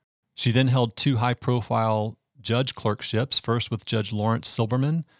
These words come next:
of the U S Court of Appeals for the D C Circuit, and then with the late Justice Antonin Scalia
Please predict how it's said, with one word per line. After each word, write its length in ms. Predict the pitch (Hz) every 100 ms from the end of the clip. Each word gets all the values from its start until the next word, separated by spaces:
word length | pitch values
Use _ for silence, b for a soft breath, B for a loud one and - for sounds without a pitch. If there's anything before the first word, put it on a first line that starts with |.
| _ _
of 120 | 107
the 80 | 107
U 100 | 110
S 100 | 107
Court 180 | - 113
of 60 | 101
Appeals 500 | - 117 117 135 131
for 140 | 107
the 80 | 101
D 160 | 110
C 180 | 110 113
Circuit, 500 | 107 110 117 165 185 _ _ _ _ _ _ _ -
and 200 | 104 110
then 280 | 120 123
with 200 | 110 104
the 320 | - 104 95 113
late 220 | 123 139
Justice 440 | 113 113 - 123 -
Antonin 400 | 117 113 110 104
Scalia 600 | - 107 117 107 104